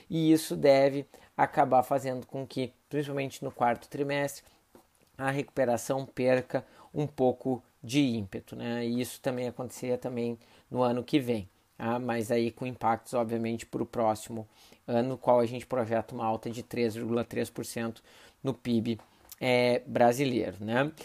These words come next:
Falando, voltando um pouquinho na produção industrial, apesar, né, é, desse, desse resultado, a produção industrial brasileira ainda está bem abaixo do que, do mesmo período do ano passado, né?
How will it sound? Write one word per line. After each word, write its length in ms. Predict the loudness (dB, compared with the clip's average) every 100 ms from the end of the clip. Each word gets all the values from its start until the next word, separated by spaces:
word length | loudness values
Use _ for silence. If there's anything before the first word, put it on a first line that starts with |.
| -20 -2
Falando, 400 | 4 6 6 2
voltando 400 | 2 2 2 2
um 20 |
pouquinho 300 | 0 -4 -4
na 100 | -4
produção 440 | -2 -4 -4 -6 -4
industrial, 540 | -6 -4 4 6 6
apesar, 560 | 4 2 4 6 6 4 -12 -20 -6
né, 420 | 0 2 4 2
é, 480 | 0 2 4 4 2
desse, 640 | 0 -2 -2 -4 -2 -2
desse 300 | -4 -4 -2
resultado, 720 | -2 -2 -4 0 4 4 4
a 40 | 0
produção 360 | -4 -8 -6
industrial 300 | -6 -4 -4
brasileira 400 | -2 -4 -2 -2
ainda 140 | -4 -8
está 200 | -4 -2
bem 220 | -2 -2
abaixo 560 | 0 4 4 2 -6 -14 _ -20 _
do 160 | -4 -4
que, 800 | -2 0 2 2 2 0 0 -2
do 100 | -2
mesmo 260 | 0 -2 -2
período 420 | 0 2 0 0
do 140 | 2
ano 260 | 2 2 -4 _ -20 -20 _ _
passado, 760 | 8 8 8 8 8 4 -4
né? 260 | -6 0